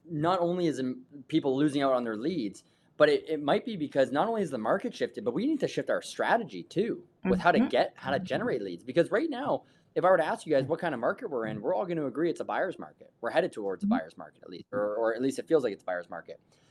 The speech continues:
Speaker 1: So
Speaker 2: We're, we're, we're on the
Speaker 1: here
Speaker 2: cusp, for sure. Yeah.
Speaker 1: Yeah, right on the
Speaker 2: Yeah.
Speaker 1: cusp. And here I
Speaker 2: Yeah.
Speaker 1: am as a cold caller, cold calling for sellers. Well,
Speaker 2: Mm-hmm.
Speaker 1: hello, that's kinda stupid. It's a buyer's
Speaker 2: <laughs>
Speaker 1: market. So what am I doing?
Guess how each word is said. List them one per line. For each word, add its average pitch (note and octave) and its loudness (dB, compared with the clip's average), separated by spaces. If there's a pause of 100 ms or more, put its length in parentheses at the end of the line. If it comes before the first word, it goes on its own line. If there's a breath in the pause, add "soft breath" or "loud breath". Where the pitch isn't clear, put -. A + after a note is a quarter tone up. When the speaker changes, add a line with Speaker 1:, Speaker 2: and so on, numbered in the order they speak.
(160)
Speaker 1:
So - 12
Speaker 2:
We're, C4 12
we're, C4 10
we're B3+ 6
on B3+ 4
the A3+ 4
Speaker 1:
here A3 -2
Speaker 2:
cusp, G#3+ 2
for G3+ -4
sure. G#3 0
Yeah. F#3 0
Speaker 1:
Yeah, E3+ 2
right D#3+ 4
on A3 2
the G3+ 2
Speaker 2:
Yeah. - -4
Speaker 1:
cusp. A#3 -2
And C#3 -6
here G3+ -2
I F#3 2
Speaker 2:
Yeah. G3+ 0
Speaker 1:
am A#2+ -6
as A2 -10
a A#2 -10
cold A#3 -8
caller, A#2 -2
cold G3+ -2
calling F#3+ -2
for D3+ -8
sellers. - -6 (540)
Well, F3 4
Speaker 2:
Mm-hmm. G3 2
Speaker 1:
hello, G#3 2
that's F#3+ -4
kinda C4 -8
stupid. G3+ -4 (240)
It's D#3 -2
a E3+ 6
buyer's F3 2
Speaker 2:
<laughs> - -
Speaker 1:
market. G#3+ 2
So - -6
what F3+ 2
am F#3+ 2
I G3+ 6
doing? D#4+ -2